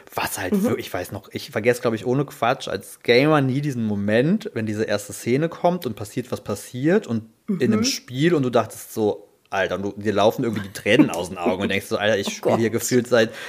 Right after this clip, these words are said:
Speaker 1: einer halben Stunde ein Spiel“, weil's einfach packend inszeniert war. So.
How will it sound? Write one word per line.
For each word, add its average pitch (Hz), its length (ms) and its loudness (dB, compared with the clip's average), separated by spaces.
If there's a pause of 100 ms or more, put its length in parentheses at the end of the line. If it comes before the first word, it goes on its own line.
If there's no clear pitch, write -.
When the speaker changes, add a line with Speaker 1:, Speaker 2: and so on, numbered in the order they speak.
(140)
Speaker 1:
einer 113 120 0
halben 131 220 6
Stunde 120 240 0
ein - 20 0
Spiel“, 135 340 0
weil's 104 160 2
einfach 120 460 -2 (760)
packend 135 400 -2
inszeniert 110 480 -4
war. - 160 -6 (100)
So. 101 320 0